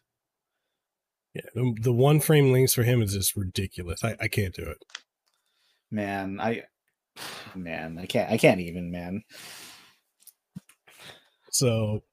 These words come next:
Speaker 1: um, what, what fighting games have you been playing on your Steam Deck?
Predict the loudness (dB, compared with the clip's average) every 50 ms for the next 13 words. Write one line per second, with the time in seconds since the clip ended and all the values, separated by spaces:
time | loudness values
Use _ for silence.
0 | _ _ 6 8 10 10 12 10 10 8 6 6 6 6 6 6 6 6 8 8
1 | 8 8 8 8 8 10 10 10 10 8 8 8 6 6 6 6 6 6 6 6
2 | 6 6 6 6 4 4 2 0 2 2 2 2 2 0 -2 -6